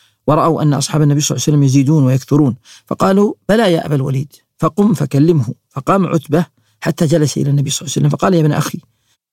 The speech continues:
إنك منا حيث قد علمت من السطة"، يعني ال-، ال-، يعني الشأن في العشيرة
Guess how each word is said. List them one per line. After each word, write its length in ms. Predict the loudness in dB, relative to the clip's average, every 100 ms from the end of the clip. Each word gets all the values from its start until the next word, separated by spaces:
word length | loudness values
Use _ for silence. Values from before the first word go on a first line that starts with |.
| _ _
إنك 300 | 2 2 2
منا 320 | 2 4 4 2
حيث 260 | 0 0
قد 160 | 0 0
علمت 340 | 2 2 2
من 140 | 2 2
السطة"، 420 | 0 0 0 0 -4 _ _ _ -2
يعني 320 | 2 2 0 _ _ -2
ال-، 240 | -2 -2
ال-، 180 | -4 -6
يعني 320 | -2 0 0
الشأن 440 | 0 0 2 0 -4 _ _
في 60 | -2
العشيرة 540 | 0 2 2 2 0